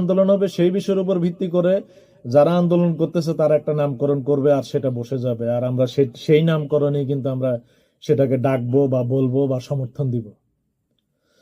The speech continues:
এখন ঊনসত্তরে যখন আমরা গণ আন্দোলন করলাম,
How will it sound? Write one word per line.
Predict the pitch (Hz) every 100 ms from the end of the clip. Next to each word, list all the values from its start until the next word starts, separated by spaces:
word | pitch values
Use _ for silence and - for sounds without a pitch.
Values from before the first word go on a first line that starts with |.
| _ _ _ _ _ _ - - - _ _ _ _ _ -
এখন | 165 202 190 190 202 _ _ _ _ _ _ _ _
ঊনসত্তরে | 170 175 196 214 226 233 226 220
যখন | 208 214
আমরা | 208 202
গণ | 196 196
আন্দোলন | 190 190 180
করলাম, | 165 170 165 143